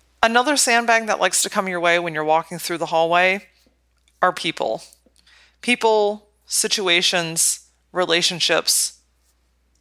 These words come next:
This may be clientele. So the people that you're working with,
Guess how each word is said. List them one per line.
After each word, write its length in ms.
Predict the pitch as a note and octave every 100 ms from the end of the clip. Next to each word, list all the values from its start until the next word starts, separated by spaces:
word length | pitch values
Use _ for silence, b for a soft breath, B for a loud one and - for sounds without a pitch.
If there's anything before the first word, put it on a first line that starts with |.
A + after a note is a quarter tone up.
| _ _ _
This 320 | - A3 - -
may 480 | G#3+ G#3 G3+ G3+
be 400 | G3+ G3 F#3 F#3
clientele. 800 | F#3 - E3+ E3+ F3+ B3 B3 - - _ b b
So 160 | -
the 120 | F#3+ G#3+
people 340 | - G#3+ G#3
that 160 | G3+ F3
you're 100 | G3
working 460 | G3 A3 G3 D3+
with, 340 | A2 - -